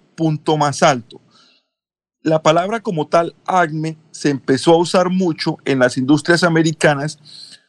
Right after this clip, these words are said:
cuando teníamos las páginas amarillas que ordenaban, eh, alfabéticamente las compañías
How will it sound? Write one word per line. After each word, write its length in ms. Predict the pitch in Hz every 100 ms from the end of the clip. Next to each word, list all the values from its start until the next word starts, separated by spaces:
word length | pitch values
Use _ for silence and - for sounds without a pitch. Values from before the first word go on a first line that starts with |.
| _
cuando 340 | - 147 139
teníamos 540 | - 139 156 175 170 131
las 180 | 127 -
páginas 480 | 165 165 185 175
amarillas 640 | 190 180 180 170 151 156 -
que 180 | - 139
ordenaban, 720 | 123 123 131 147 156 156 - _ _ _ _ -
eh, 160 | 123 -
alfabéticamente 960 | 131 127 127 135 170 143 139 147 139
las 180 | 156 160
compañías 720 | - 165 170 160 151 143 143